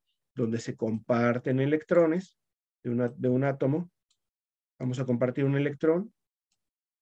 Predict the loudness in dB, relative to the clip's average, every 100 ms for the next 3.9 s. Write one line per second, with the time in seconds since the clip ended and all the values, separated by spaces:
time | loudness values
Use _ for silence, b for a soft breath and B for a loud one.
0 | _ _ _ _ _ _ _ -8 0 0
1 | 0 2 2 2 0 0 0 -2 0 -4
2 | -4 -4 -6 -6 -12 -16 _ _ _ _
3 | _ _ _ -8 -6 -4 -4 -4